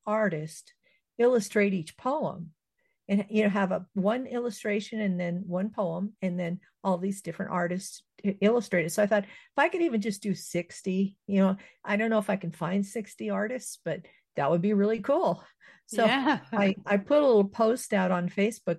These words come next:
Speaker 1: that I wa-, was looking for illustrators for this book of poems. I ended up getting, I think, right, I, there, there's, it's, it's still coming in. I'm still getting,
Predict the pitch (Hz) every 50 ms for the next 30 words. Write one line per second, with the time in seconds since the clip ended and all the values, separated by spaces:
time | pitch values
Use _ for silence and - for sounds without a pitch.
0 | - - 175 165 165 170 175 170 190 202 - - 175 170 175 185 185 180 175 -
1 | 180 175 165 - 196 185 190 - 196 170 - 170 170 165 175 175 180 196 196 -
2 | 185 175 165 165 160 160 - - 170 160 156 160 160 - _ 185 190 190 175 -
3 | 156 151 - - 208 208 196 151 139 151 - - - _ _ _ _ _ _ _
4 | _ _ _ _ _ _ _ - _ _ _ _ _ _ _ - 190 202 240 262
5 | 285 269 220 220 214 196 202 196 185 180 170 180 175 165 - 180 190 190 196 190
6 | 175 170 165 160 170 175 180 160 - _ _ _ _ _ _ _ _ _ _ _
7 | - 175 190 196 - 226 220 226 214 214 196 180 170 - - 175 190 - 180 170
8 | 214 220 208 202 220 220 240 226 208 196 - - - 208 - - 220 - - -
9 | 285 339 349 - - 196 170 165 165 170 180 170 139 147 160 202 - 190 190 196
10 | - - 277 311 - 196 170 170 165 - -